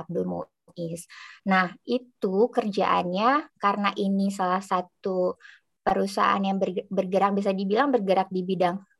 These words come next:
eh, eh, outsourcing seperti itu ya. Jadi memang yang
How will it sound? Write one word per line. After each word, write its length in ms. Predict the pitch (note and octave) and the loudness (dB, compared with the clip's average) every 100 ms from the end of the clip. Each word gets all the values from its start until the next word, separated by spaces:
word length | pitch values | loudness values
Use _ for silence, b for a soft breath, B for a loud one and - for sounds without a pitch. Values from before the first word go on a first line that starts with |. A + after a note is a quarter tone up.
| F#3+ | -4
eh, 120 | F3+ _ _ _ _ _ _ _ _ _ _ _ _ _ - | -4 _ _ _ _ _ _ _ _ _ _ _ _ _ -8
eh, 720 | F#3 F#3 F#3 F#3 F3+ F3 F3+ F#3 - _ | -4 0 2 0 0 -2 -4 -6 -12 _
outsourcing 640 | G#3 G#3+ G#3+ A3+ - G3+ G#3 | 0 4 2 2 2 2 0
seperti 400 | - G#3 G3 G3+ | -4 -6 -6 -2
itu 160 | B3 | 2
ya. 240 | G#3+ F3+ G3 | 4 6 4
Jadi 320 | F#3+ F3+ A3+ B B B B _ | 2 -4 -6 B B B B _
memang 580 | G3+ F#3+ G3+ A#3 C4+ D4 _ - | -2 0 6 8 6 0 _ -4
yang 180 | F#3+ | -2